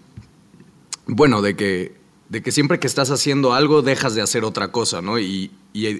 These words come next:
y de ahí viene el tema de saber priorizar. Entonces, pues esa ha sido una regla aparentemente sencilla que he seguido para,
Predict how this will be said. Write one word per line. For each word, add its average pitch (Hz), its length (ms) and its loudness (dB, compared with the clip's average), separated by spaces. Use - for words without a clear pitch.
y 104 100 -6
de 110 80 -2
ahí 117 120 0
viene 120 380 0
el 98 140 -4
tema 104 240 -4
de 98 100 -4
saber 92 320 -6
priorizar. 95 640 -6
Entonces, 123 840 0
pues 123 200 0
esa 151 200 2
ha - 20 0
sido 139 460 6
una 123 640 0
regla 117 640 0
aparentemente 110 760 -6
sencilla 104 520 -6
que 107 80 -8
he 101 40 -4
seguido 104 440 -4
para, 85 520 -10